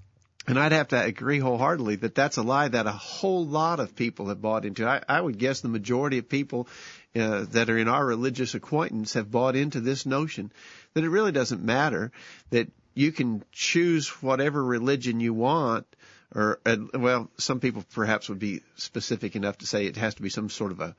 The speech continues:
quote, Christian religion, unquote. But as, as long as you believe in Christ, you can attend any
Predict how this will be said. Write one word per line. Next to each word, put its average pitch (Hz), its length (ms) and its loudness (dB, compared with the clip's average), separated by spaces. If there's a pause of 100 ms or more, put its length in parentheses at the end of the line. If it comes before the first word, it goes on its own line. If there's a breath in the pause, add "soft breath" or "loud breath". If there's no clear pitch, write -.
(200 soft breath)
quote, - 300 -4 (440)
Christian 110 560 -4
religion, 92 440 -4
unquote. 95 420 -4
But 117 120 0
as, 117 140 -4 (120)
as 123 200 -4
long 202 200 0
as 127 120 -2
you 127 80 -2
believe 131 280 0
in 107 120 -4
Christ, 160 400 2 (460 loud breath)
you 143 160 4
can 127 160 0
attend 117 340 0
any 135 320 2